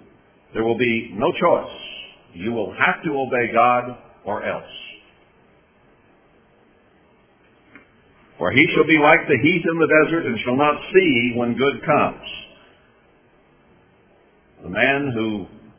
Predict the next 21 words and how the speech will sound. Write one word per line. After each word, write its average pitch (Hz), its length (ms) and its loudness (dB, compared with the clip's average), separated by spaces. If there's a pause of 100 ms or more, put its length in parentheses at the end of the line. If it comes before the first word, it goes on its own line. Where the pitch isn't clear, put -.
(500)
trusts - 440 0 (300)
in 135 160 2
man 113 540 -2 (520)
is 107 180 -8
going 123 180 -2
to 104 100 -4
be 131 140 -2
like 131 240 0
a 98 200 -8 (460)
bird 147 320 4
or 120 140 2
an 113 60 2
animal 139 360 2
out 143 240 2
in 135 120 -2
the 107 160 -6
desert. 127 460 0 (600)
And 101 120 -8
when 120 200 -2
God 147 360 4
blesses, 135 580 2